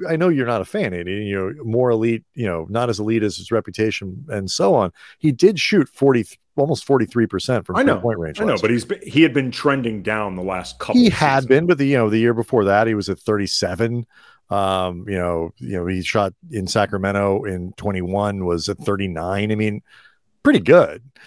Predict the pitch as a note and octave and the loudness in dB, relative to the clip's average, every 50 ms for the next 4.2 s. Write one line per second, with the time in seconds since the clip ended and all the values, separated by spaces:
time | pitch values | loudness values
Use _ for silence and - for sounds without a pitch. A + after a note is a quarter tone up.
0 | - - - E3+ F#3 A2+ G#2+ - C#3+ D#3 A#3+ - - - B2+ A#2+ A#2+ A#2+ B2 B2+ | -14 -4 -2 0 0 2 2 2 2 4 4 4 4 2 2 2 2 2 2 2
1 | F#3 E3+ D3+ D3+ C#3+ C#3 C3 B2+ B2+ B2+ B2+ A#2+ A#2+ A#2 A#2 A#2+ G#2 G#2+ - - | 2 2 2 4 4 4 4 4 2 2 2 2 2 4 4 2 2 0 -4 0
2 | - B2 B2 B2 B2+ B2+ C3 A#2 A2 D3+ D#3 C#3 F#3+ A3 G3+ - - D3 A#2+ A2+ | 2 4 4 4 4 2 0 -4 -2 -2 2 4 4 2 2 2 2 4 4 4
3 | G2+ - B2 A#2 A2 G2+ G2 G2 F#2+ F#2 - - G#2+ F#2+ G#2 - G2+ G#2+ A2 A2 | 2 2 0 0 2 2 2 2 0 0 -2 -4 -4 -4 -4 -2 -2 0 0 -2
4 | G2 - - - | -2 -8 -14 -18